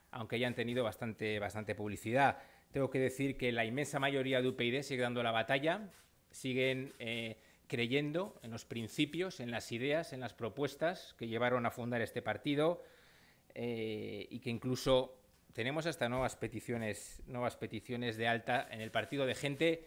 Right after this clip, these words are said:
que se siente apelada, se siente interpelida, interpelada y dice, "Bueno, pues es el momento de dar un paso y si no lo he hecho ahora, lo voy a hacer en, en este momento".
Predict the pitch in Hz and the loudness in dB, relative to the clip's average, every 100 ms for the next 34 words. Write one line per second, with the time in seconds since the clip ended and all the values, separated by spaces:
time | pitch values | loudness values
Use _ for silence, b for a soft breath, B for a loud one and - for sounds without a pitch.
0 | B B B - 123 127 147 147 151 131 | B B B -8 -6 -2 -2 0 0 2
1 | 123 135 151 160 123 - 139 143 127 117 | 2 4 4 0 -4 -8 -6 -4 0 0
2 | - 123 143 - 123 123 127 - 127 147 | 2 0 0 -2 -8 -4 -4 0 2 4
3 | 170 135 135 131 139 127 120 - - 156 | 2 0 -2 -2 -2 -2 -4 -6 -4 0
4 | 160 151 143 147 147 143 139 135 131 147 | 2 2 2 2 4 4 4 4 2 2
5 | - 180 202 B B B B B - - | 2 -4 -6 B B B B B -20 -10
6 | 120 120 120 - 143 151 147 147 156 160 | -6 -4 -4 -2 0 0 4 6 6 6
7 | 170 135 123 135 123 - 143 147 - 120 | 4 2 2 4 2 2 0 0 -4 -6
8 | 117 107 95 - - 110 120 120 110 98 | -4 -8 -12 -18 -14 -10 -8 -6 -6 -8
9 | 98 101 | -10 -12